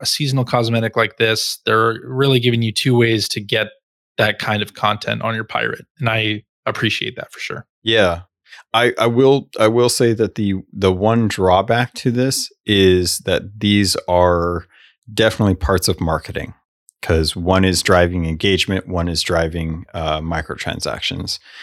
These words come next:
Speaker 2: and that
Speaker 1: Yes.
Speaker 2: as far as I can tell, uh, I have not seen any new costumes come to the game through normal means,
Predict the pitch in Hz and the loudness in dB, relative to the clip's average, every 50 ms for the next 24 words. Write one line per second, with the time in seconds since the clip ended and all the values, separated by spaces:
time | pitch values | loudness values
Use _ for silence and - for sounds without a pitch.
0 | - - - - - 95 90 87 90 85 85 85 85 85 - - _ _ _ _ | -20 -20 -16 -6 -2 0 2 2 2 2 2 2 2 0 -2 -6 _ _ _ _
1 | - - 95 - - 92 - - - - - 117 127 131 131 - 127 113 101 - | -8 -8 -6 -4 -2 -2 -2 -4 -2 0 2 4 4 4 2 2 2 0 2 0
2 | 95 90 - - - - - 170 175 131 90 82 82 80 82 - _ _ _ _ | -2 -4 -4 -6 -8 -4 -2 0 2 2 2 2 0 -2 -6 -8 _ _ _ _
3 | _ _ _ _ _ _ _ - 92 92 90 87 85 82 78 - - 104 120 127 | _ _ _ _ _ _ _ -4 0 2 2 2 2 0 -2 -2 0 2 2 2
4 | 117 117 110 104 98 - - - 117 110 113 110 110 - - 110 104 104 104 101 | 2 2 2 2 0 -2 -2 0 2 2 2 2 0 -2 -4 -2 0 0 2 2
5 | 98 95 95 101 107 104 - - 98 90 85 - - - - 87 85 82 80 - | 2 2 2 2 2 2 0 0 0 0 0 0 -2 -4 -4 -2 -2 -2 -4 -6
6 | - - - 95 90 85 - 90 80 85 82 85 - 95 92 92 90 87 87 85 | -6 -2 -2 0 0 0 -2 -4 -4 -4 -6 -2 0 2 2 2 2 0 -2 -4
7 | 87 _ _ _ _ _ _ _ - - - - 101 98 95 92 90 87 87 90 | -6 _ _ _ _ _ _ _ -12 -8 -6 -2 0 0 2 2 2 0 0 2
8 | 92 95 95 92 82 82 82 90 85 85 80 78 78 80 - - - - | 2 4 4 2 2 -2 -2 -4 -4 -6 -6 -8 -10 -12 -10 -8 -10 -10